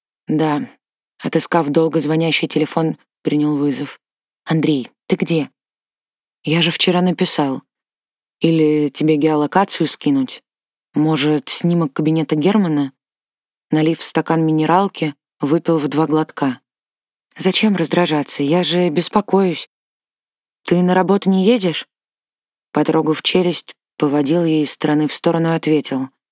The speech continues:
«Буду чуть позже. Пока домой, нужно принять душ и переодеться. Лиду предупреди. Пока», произнёс я и сбросил вызов. Выпив ещё минералки, растолкал брата. Герман открыл один глаз,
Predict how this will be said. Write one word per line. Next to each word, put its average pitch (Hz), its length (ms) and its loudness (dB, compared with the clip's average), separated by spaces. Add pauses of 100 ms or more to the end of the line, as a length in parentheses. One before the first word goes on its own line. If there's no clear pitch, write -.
(720)
«Буду 170 260 2
чуть - 280 -2
позже. 131 560 0 (500)
Пока 156 240 0
домой, 147 460 2
нужно 139 340 0
принять 147 340 0
душ 156 220 -2
и - 60 -16
переодеться. 139 680 -2 (680)
Лиду 180 280 2
предупреди. 165 680 0 (360)
Пока», 120 400 -4 (800)
произнёс 143 500 0
я 156 200 0
и 156 80 2
сбросил 139 440 -2
вызов. 127 440 -6 (1400)
Выпив 180 420 0
ещё 180 300 2
минералки, 175 600 2
растолкал 165 580 2
брата. 147 480 -2 (720)
Герман 175 400 2
открыл 175 320 0
один 165 260 2
глаз, 175 500 0